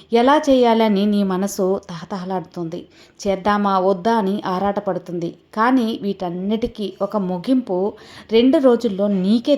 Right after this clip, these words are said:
తెలుగు-, తెలుస్తుంది తల్లి. నీ ఆందోళనలంతా సమాప్తమయ్యే రోజు తప్పకుండా నేను చూపిస్తాను కదా. ఈ రెండు రోజుల్లో నువ్వు ఆందోళన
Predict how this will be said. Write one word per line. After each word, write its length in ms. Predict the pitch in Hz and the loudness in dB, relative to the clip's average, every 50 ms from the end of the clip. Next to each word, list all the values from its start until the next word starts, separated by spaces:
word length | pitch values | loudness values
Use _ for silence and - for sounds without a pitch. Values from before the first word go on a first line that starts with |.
| 285 214 | 0 -2
తెలుగు-, 280 | 190 190 185 185 190 - _ - 202 | -4 -2 -2 -4 -6 -8 _ -10 -10
తెలుస్తుంది 420 | 185 180 175 - - 190 185 185 180 - | -10 -10 -10 -10 -8 -6 -4 -4 -4 -4
తల్లి. 280 | 175 175 175 175 180 175 - - _ _ - - - - - - _ _ - | -6 -6 -6 -6 -6 -8 -10 -12 _ _ -20 -20 -20 -20 -20 -20 _ _ 2
నీ 120 | 262 302 311 294 302 - 220 220 | 4 4 4 2 0 -2 0 2
ఆందోళనలంతా 1000 | 240 254 247 294 294 277 277 269 240 226 214 208 214 226 240 233 - 269 247 220 190 - - - _ _ _ - - - | 2 4 4 4 6 6 6 4 4 2 2 2 2 2 0 0 0 0 0 0 0 -4 -8 -18 _ _ _ -18 -10 -6
సమాప్తమయ్యే 760 | - 202 196 220 240 247 233 - 226 214 208 196 196 190 190 185 | -4 -2 0 0 0 0 -2 -6 -6 -4 -4 -2 2 2 2 2
రోజు 280 | 180 185 190 190 185 185 180 185 190 - - | 2 2 0 0 0 -2 -2 -2 -4 -6 -10
తప్పకుండా 540 | 180 175 170 - 202 202 220 220 214 196 180 170 180 185 185 | -12 -10 -6 -8 -6 -4 -4 -4 -2 0 0 0 0 0 0
నేను 180 | 170 165 170 185 175 | -2 -2 -2 -2 -4
చూపిస్తాను 460 | 214 220 202 220 214 - 247 240 240 233 | -6 -6 -6 -6 -6 -4 -2 -2 -2 -2
కదా. 160 | 247 240 269 302 349 359 - - - - - - - 254 | -2 0 0 0 0 -2 -4 -16 -20 -20 -14 -4 0 2
ఈ 20 | 294 302 285 254 | 4 4 6 6
రెండు 200 | 247 247 269 330 311 | 6 6 6 6 6
రోజుల్లో 440 | 311 311 302 302 294 254 247 226 226 233 240 240 | 6 6 6 4 2 0 2 4 4 4 4 4
నువ్వు 180 | 233 240 233 226 214 196 | 4 2 4 4 4 4
ఆందోళన 400 | 196 208 202 220 247 247 254 247 | 2 0 0 2 2 2 2 0